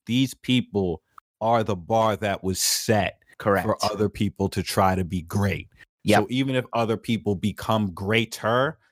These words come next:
Speaker 1: they only were able to because of those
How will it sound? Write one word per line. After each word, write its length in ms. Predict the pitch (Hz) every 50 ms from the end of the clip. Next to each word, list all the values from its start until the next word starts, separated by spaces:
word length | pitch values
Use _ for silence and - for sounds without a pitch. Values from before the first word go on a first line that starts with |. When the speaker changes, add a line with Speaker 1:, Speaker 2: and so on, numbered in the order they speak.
| _ -
Speaker 1:
they 140 | 95 98 101
only 320 | 110 117 120 117 117 113
were 220 | 101 98 107 107 -
able 360 | 110 110 113 117 98 98 98
to 480 | 92 - - - 123 120 113 107 98 95
because 640 | 85 78 101 101 95 - - - 117 110 107 101 -
of 240 | 104 98 87 82 87
those 420 | 95 101 101 95 85 78 76 76